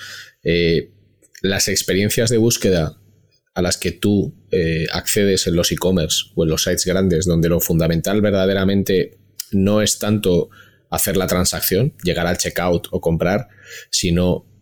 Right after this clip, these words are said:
ser capaz de localizar con cierta agilidad y con cierta velocidad los productos o los servicios que están buscando, para mí es casi la parte más crítica. O sea, al final, cuando tú te enfrentas a un portafolio de productos o de servicios que no tiene que ser de miles, con que sea de cientos,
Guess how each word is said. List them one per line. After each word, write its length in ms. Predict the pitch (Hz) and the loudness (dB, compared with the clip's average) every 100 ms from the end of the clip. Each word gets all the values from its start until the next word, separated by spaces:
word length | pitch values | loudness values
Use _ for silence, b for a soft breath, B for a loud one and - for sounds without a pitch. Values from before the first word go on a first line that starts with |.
| _ | _
ser 260 | - - 95 | -6 -4 -2
capaz 280 | 104 104 101 | -2 0 0
de 120 | 98 | 0
localizar 520 | 92 90 90 - 95 | 0 0 0 0 -2
con 160 | 95 90 | -2 -2
cierta 240 | 90 87 | -2 -4
agilidad 400 | - 92 87 90 92 | -2 0 0 0 -2
y 60 | |
con 140 | 87 78 | -2 -2
cierta 280 | 87 85 | -2 0
velocidad 360 | 87 87 92 90 | 0 2 0 0
los 160 | 92 - | 0 0
productos 460 | 87 90 - 90 | 0 0 -2 -2
o 40 | 87 | 0
los 120 | - | 0
servicios 320 | 87 87 85 | 0 0 0
que 80 | 85 | -2
están 200 | - 85 | 0 0
buscando, 400 | 82 - 101 135 | 0 0 0 0
para 200 | 87 85 | 0 0
mí 80 | 110 | 0
es 100 | - | 0
casi 260 | 101 - | -4 -2
la 120 | 101 | -2
parte 240 | 87 90 110 | -2 -2 0
más 180 | 87 - | -2 -2
crítica. 480 | 110 101 - - | -2 -2 -6 -12
O 760 | - _ _ - - - - - | -20 _ _ -20 -20 -20 -20 -8
sea, 100 | 80 | -2
al 100 | 85 | -2
final, 480 | - 82 95 107 - | 0 0 0 0 0
cuando 260 | 90 87 | 0 2
tú 140 | 85 92 | 2 0
te 80 | 98 | 0
enfrentas 540 | 98 104 101 104 - | 0 0 0 0 0
a 60 | 101 | 0
un 140 | 98 | 2
portafolio 560 | 101 98 95 101 98 95 | 0 -2 -2 0 2 2
de 120 | 92 | 2
productos 480 | 92 92 92 95 92 | 2 0 0 -2 0
o 40 | |
de 80 | 92 | 0
servicios 640 | 92 90 95 104 95 85 B B - | 0 0 0 2 0 0 B B -8
que 100 | - | -4
no 100 | 90 | -2
tiene 180 | 104 | -2
que 100 | 85 | -2
ser 160 | 80 87 | -2 0
de 120 | 82 | 0
miles, 280 | 110 104 80 | 2 0 0
con 140 | 82 | -4
que 80 | 85 | -2
sea 120 | 92 | -2
de 120 | 92 - | -2 0
cientos, 540 | 95 95 117 127 | 0 0 0 0